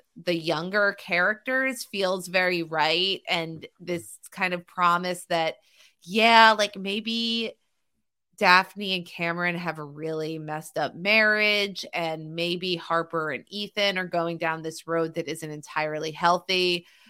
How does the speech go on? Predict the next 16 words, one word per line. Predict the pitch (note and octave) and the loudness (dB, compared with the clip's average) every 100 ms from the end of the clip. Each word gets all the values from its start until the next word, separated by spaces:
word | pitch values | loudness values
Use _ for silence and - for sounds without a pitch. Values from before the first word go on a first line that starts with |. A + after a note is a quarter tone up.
| _ - | _ -18
Tanya | - F3 F3+ G#3+ G#3+ | 0 6 6 6 6
is | F#3+ E3 D3+ | 4 2 -6
dead. | C#3+ D#3 D3 E3 F#3+ G3 F#3+ - - | -6 0 4 6 6 6 2 -2 2
Um, | E3+ D#3+ D3+ D3+ D3+ - | 4 4 2 -2 -12 -8
you | F#3 A3 | 0 4
know, | B3 G#3 | 6 6
Bert | F3 - F#3+ G3 G#3 - F#3 | 4 2 4 6 2 -2 -4
didn't | G3 F#3 F3 | -2 -2 -2
get | F3 F3 | 0 0
what | F3 E3+ | 0 -6
he | E3+ | -6
wanted | D3+ D3+ E3 F3+ F3 F3 | -8 -2 0 0 -2 -4
from | E3+ D#3+ | -8 -10
his | D#3 | -12
Sicily | - D#3+ - F#3 F3 | -14 -14 -8 -4 -4
trip. | E3+ F#3 F3 E3+ | -4 0 2 0